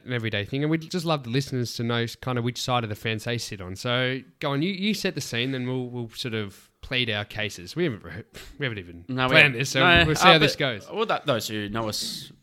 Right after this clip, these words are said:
Speaker 2: quite well and, and the regular listeners would know. We love a coffee.
Speaker 1: Love it.
Speaker 2: We'll have a pre-show coffee, maybe
Speaker 1: Oh.
Speaker 2: even a bit of brekkie.
Speaker 1: Sometimes two.
Speaker 2: Yeah. Um, we've got a nice little local. And we were just sitting at the local o-, oat flat whites, it might have been that
Speaker 1: Mm.
Speaker 2: day. And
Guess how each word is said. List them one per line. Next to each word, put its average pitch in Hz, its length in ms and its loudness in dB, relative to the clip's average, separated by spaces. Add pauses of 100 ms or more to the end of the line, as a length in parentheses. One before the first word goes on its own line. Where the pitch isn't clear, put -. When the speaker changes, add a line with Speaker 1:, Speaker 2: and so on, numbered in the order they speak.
Speaker 2:
quite 98 240 -6
well 180 300 -2
and, 117 180 -4
and 110 220 -6
the 110 100 -6
regular 117 300 -2
listeners 120 380 -4
would 117 160 -8
know. 143 220 -4 (120)
We 123 100 -8
love 143 160 -4
a 127 60 -8
coffee. - 400 -8 (460)
Speaker 1:
Love 98 180 -4
it. 80 80 -10
Speaker 2:
We'll 143 100 -8
have 139 100 -4
a 117 60 -6
pre-show 123 460 -2
coffee, 139 340 -8
maybe 135 240 -8
Speaker 1:
Oh. 127 100 -4
Speaker 2:
even 127 140 -8
a 120 60 -10
bit 117 100 -10
of 110 80 -14
brekkie. 131 320 -12 (160)
Speaker 1:
Sometimes 104 400 -6
two. 101 280 -4 (180)
Speaker 2:
Yeah. 160 240 -10 (240)
Um, 139 400 2
we've 131 100 -10
got 139 120 -2
a 113 40 -4
nice 135 220 -2
little 113 160 -4
local. 131 340 -4 (320)
And 127 100 -8
we 147 60 -2
were 170 60 -6
just 208 180 -6
sitting 214 180 -4
at 165 80 -4
the 120 60 -6
local 110 400 -4 (320)
o-, 101 220 -10
oat 127 200 -10
flat - 220 -8
whites, 120 320 -10
it - 40 -16
might 80 100 -12
have 82 100 -18
been 76 140 -16
that 110 80 -8
Speaker 1:
Mm. 107 480 -2
Speaker 2:
day. 87 120 -18
And 110 320 -4